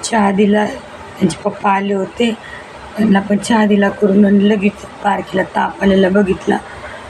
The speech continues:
तर मग मी लगेचच त्याचे पप्पा, मी आणि ती हॉस्पिटलला गेलो. आत्ता आलो,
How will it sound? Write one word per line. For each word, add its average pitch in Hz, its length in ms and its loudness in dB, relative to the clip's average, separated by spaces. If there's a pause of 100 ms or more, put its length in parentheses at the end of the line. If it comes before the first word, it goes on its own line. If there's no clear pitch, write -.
(400)
तर 190 60 -4
मग 190 120 4
मी 202 200 6
लगेचच 208 460 2
त्याचे 202 180 2
पप्पा, 190 380 0
मी 196 180 0
आणि 190 260 -2
ती 175 260 -2 (600)
हॉस्पिटलला 190 600 0
गेलो. 185 360 4 (420)
आत्ता 196 300 -2
आलो, 185 280 0